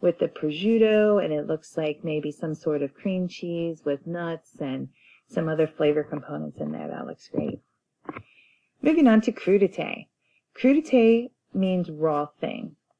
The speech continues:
and it actually refers to raw or slightly blanched vegetables that are served as an hors d'oeuvre. You can display them uniquely in a lar-, a small shooter cup with them coming out and a nice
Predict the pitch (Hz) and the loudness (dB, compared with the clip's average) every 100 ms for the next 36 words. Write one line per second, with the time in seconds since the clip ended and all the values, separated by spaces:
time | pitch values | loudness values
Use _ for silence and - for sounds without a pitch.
0 | _ - 196 202 208 214 - 233 220 214 | _ 0 2 4 4 0 2 4 6 4
1 | 175 170 - 180 156 147 151 - 160 - | 2 0 -2 -4 0 0 0 -2 -6 -4
2 | 170 160 160 175 - 151 139 - 139 147 | -6 -4 -6 -6 -8 -8 -8 -10 -8 -8
3 | 160 _ _ _ - 190 202 - 226 226 | -10 _ _ _ -4 0 0 2 2 2
4 | 156 156 - - - - - _ _ _ | -2 -8 -10 -10 -8 -8 -10 _ _ _
5 | _ - 214 - 262 349 - - 180 175 | _ -2 -2 4 4 4 0 2 4 4
6 | 175 165 156 151 151 165 170 170 156 151 | 0 -2 -2 -2 -2 -2 -2 -2 -4 -2
7 | 143 143 143 _ _ _ 170 180 180 - | -2 -4 -6 _ _ _ 2 6 6 8
8 | 175 - 196 185 175 - 185 202 190 - | 6 4 -2 -2 -4 -2 0 2 0 -2
9 | - - - 160 170 160 165 - 220 214 | -12 -8 0 0 0 -4 -4 -4 0 0
10 | 165 151 156 - 156 151 156 165 165 165 | 0 -4 -8 -6 -6 -4 -4 -4 -4 -4
11 | 165 170 | -6 -10